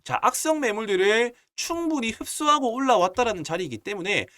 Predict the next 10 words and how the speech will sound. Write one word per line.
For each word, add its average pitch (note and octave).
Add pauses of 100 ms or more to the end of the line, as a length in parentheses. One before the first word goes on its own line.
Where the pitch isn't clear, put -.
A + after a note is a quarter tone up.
(160)
오히려 C4
여기에서 C4+
기술적 -
반등이라든지 C3+
추가적인 G#3+
상승 F3
추세가 F3+
이어지는 B3
게 G3
정상입니다. F2+